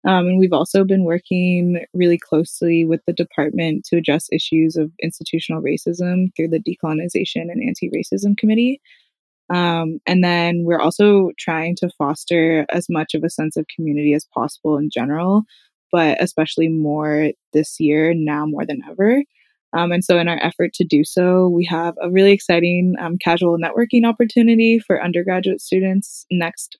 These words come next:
Friday, October sixteenth. So this is our third annual Meet the Department,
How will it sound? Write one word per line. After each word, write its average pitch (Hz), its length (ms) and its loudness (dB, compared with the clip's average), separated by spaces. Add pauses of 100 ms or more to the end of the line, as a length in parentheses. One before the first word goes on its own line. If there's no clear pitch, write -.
Friday, 160 320 2
October 160 720 -4
sixteenth. 170 600 -4 (580)
So 175 140 2
this 165 220 -2
is 180 200 2
our 180 200 0 (100)
third 170 260 2
annual 160 600 0
Meet 156 240 -4
the 165 80 0
Department, 208 680 0